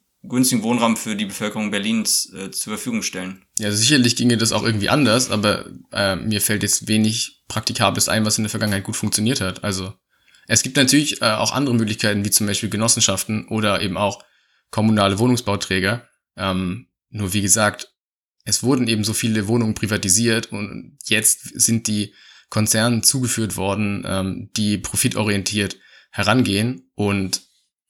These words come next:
Speaker 2: das ist aus meiner Sicht kein guter Weg. Das sollten wir gesellschaftlich nicht als ein angestrebtes Ziel haben.
Speaker 1: Sprich, es geht tatsächlich darum zu sagen,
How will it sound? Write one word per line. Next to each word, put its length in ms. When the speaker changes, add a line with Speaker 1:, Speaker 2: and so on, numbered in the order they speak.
Speaker 2:
das 240
ist 80
aus 100
meiner 240
Sicht 240
kein 400
guter 300
Weg. 240
Das 160
sollten 260
wir 100
gesellschaftlich 640
nicht 320
als 180
ein 80
angestrebtes 520
Ziel 220
haben. 320
Speaker 1:
Sprich, 260
es 140
geht 160
tatsächlich 500
darum 380
zu 80
sagen, 500